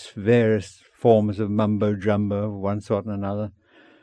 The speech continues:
from Christianity to Hinduism to Islam, to all of them depend upon faith in some supernatural power which they've absolutely no notion whether they exist or not and have no way of proving it,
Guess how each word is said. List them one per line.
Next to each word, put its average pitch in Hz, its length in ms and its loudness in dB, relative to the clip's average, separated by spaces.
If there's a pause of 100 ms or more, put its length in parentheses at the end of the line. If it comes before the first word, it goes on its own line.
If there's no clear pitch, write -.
(220)
from 98 180 -8
Christianity 104 1080 -4
to 98 100 -10
Hinduism 107 960 -4
to 95 160 -6
Islam, 101 540 -4
to 104 100 -6
all 135 260 6
of 104 100 4
them 95 260 -4 (520)
depend 117 480 2
upon 101 560 -2 (420)
faith - 680 0
in 101 160 -4
some 101 260 -6
supernatural 104 920 -6 (100)
power 98 480 -2
which 98 200 -8
they've 95 220 -6 (260)
absolutely 98 460 -8
no 101 260 -2
notion 110 440 -2
whether 98 140 -4
they 95 140 -4
exist 104 420 -8
or 95 100 -4
not 101 220 -8
and 101 100 -12
have 101 100 -10
no 110 240 0
way 95 220 -2
of 101 140 -8
proving 110 360 -4
it, 110 100 -10